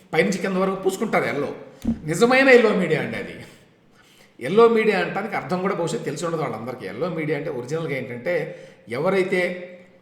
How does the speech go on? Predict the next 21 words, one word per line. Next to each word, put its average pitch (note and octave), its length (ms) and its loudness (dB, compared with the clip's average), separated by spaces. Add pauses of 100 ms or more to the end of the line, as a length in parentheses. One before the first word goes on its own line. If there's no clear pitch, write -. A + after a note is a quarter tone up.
(120)
ఎటువంటి F#3+ 260 -4
ఆధారాలు E3+ 480 2
లేకుండా D3+ 680 -4
స్పెక్యులేషను, D#3+ 1000 -4
రూమర్లు, D#3 800 -2
గాసిప్పు, D#3 760 -4 (920)
అభాండాలు E3+ 840 2 (120)
వేస్తూ E3+ 460 -4
రాస్తారో C#3+ 720 -2
అటువంటి D3+ 240 -6
పత్రికలు F3 460 -8
ఎల్లో D#3+ 260 -4
మీడియా D#3+ 260 -2
అనేవారు. C3+ 280 -4
ఒకప్పుడు C3 320 -8
ఎల్లో D3 240 -4
కలర్లో D3 300 -4
వచ్చేవి B2 300 -4
అవి, F2 180 -12 (840)
బ్రిటన్లో C#3 460 -6
ఎక్కడో. G#2+ 320 -8